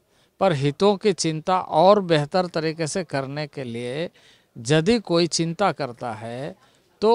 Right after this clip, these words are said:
उस चिंता में शामिल होना चाहिए कि उसको कैसे किया जाए। ये हो, ये एक विषय है, कैसे हो, ये दूसरा विषय है। तो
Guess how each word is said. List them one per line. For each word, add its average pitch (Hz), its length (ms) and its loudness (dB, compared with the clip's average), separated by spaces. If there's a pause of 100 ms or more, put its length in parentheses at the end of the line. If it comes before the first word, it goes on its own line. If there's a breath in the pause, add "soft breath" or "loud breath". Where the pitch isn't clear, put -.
(120)
उस 196 260 0
चिंता 180 360 2
में 247 120 4
शामिल 220 560 10
होना 226 260 10
चाहिए 190 500 4 (300 soft breath)
कि 233 100 2
उसको 240 320 4
कैसे 196 460 6
किया 180 440 6
जाए। 110 280 -6 (600 loud breath)
ये 220 220 12
हो, 226 520 8 (400)
ये 208 280 6 (160)
एक 185 220 0
विषय 160 280 -4
है, 127 200 -8 (260)
कैसे 233 460 12
हो, 202 380 8 (200 soft breath)
ये 160 200 6
दूसरा 165 380 0
विषय 175 280 -10
है। 156 220 -16 (560 soft breath)
तो 233 100 8